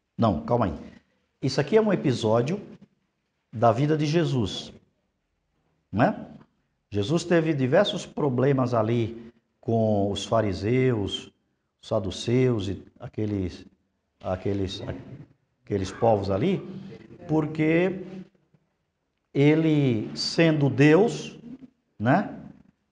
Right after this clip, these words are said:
ele se portava como Deus, e os judeus se incomodavam muito com isso, que pra, pra os judeus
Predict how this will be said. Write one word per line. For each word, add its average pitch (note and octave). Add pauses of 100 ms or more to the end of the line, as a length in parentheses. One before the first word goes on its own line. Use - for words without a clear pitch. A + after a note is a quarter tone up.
(240)
ele C#3+
se -
portava D3+
como B2+ (100)
Deus, C3 (500)
e C#3
os D#3
judeus E3 (200)
se -
incomodavam E3
muito F#3
com B2+
isso, D#3+
que B2
pra, B2
pra B2
os B2
judeus B2+